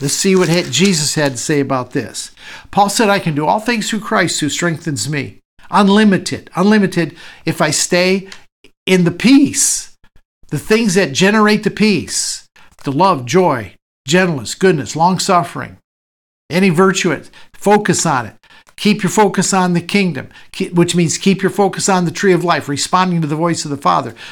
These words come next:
Jesus said this, "If you can believe, all things are possible to him that believes." Now, I'm gonna tell you something. I've heard,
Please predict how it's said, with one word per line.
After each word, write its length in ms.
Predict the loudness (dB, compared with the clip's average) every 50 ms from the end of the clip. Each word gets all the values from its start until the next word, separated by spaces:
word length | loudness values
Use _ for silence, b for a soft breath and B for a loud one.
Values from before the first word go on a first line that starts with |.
| B B B
Jesus 380 | 0 2 4 4 4 2 0
said 260 | 0 2 0 0 2 2
this, 260 | 2 0 0 -2 -6
"If 100 | 0 0
you 100 | 0 0
can 220 | 2 0 0 2
believe, 380 | 2 2 2 2 2 2 2 2
all 140 | 0 0 0
things 280 | 0 -2 -2 0 0
are 140 | 0 0 0
possible 640 | 0 0 2 2 2 0 -2 -6 -6 -6 -6 -6 B B B B B -2
to 100 | 0 2
him 240 | 2 4 2 4
that 220 | 4 2 2 2 2
believes." 580 | 0 2 2 2 2 2 0 -2 -4 -6 -8 B B B B B
Now, 120 | -4 -2 0
I'm 100 | 0 0
gonna 120 | -2 -4
tell 160 | 0 0 0
you 60 | 0
something. 240 | 2 0 -2 -2 0
I've 200 | 0 0 0 2
heard, 260 | 0 0 0 0 -4